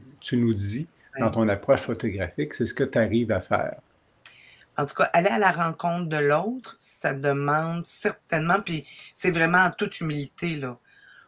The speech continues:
Speaker 2: Moi, je vais pas là pour, euh, autrement que parce que j'aime les humains. Euh, ce qui est important, c'est d'être vrai, d'être authentique. Je ferai pas de,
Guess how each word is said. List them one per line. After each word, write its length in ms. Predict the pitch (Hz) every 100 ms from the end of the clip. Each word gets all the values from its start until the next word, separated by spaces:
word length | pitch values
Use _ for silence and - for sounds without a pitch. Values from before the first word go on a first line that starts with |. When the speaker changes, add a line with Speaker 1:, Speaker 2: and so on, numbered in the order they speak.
| -
Speaker 2:
Moi, 120 | 165
je 100 | 156
vais 120 | 147
pas 180 | - 160
là 180 | 156 170
pour, 340 | - 156 135
euh, 340 | 131 113 107 104 120 - -
autrement 680 | 185 190 190 156 151 170 170
que 240 | - 143 _ _ _ -
parce 180 | 156 -
que 120 | 160
j'aime 200 | 139 147
les 280 | 147 135 123
humains. 260 | 127 135 240 _ _ _ _ _ _ _ _ _ _ -
Euh, 840 | 143 131 120 113 107 107 92 76 - _ _ _ _ _ _ _ - - -
ce 140 | - -
qui 100 | 208
est 140 | 208
important, 720 | 262 247 180 - - 196 208
c'est 800 | 214 - - 165 165 165 165 170 _ _ _ _ _ _ _ -
d'être 300 | 147 156 143
vrai, 200 | 135 151
d'être 260 | 143 127 -
authentique. 720 | - 127 120 - - - - _ _ _ _ _ _ _ _ _ _ _ _ _ _ _ _
Je 120 | -
ferai 200 | - 214
pas 260 | 208 196 202
de, 560 | 175 143 127 120 117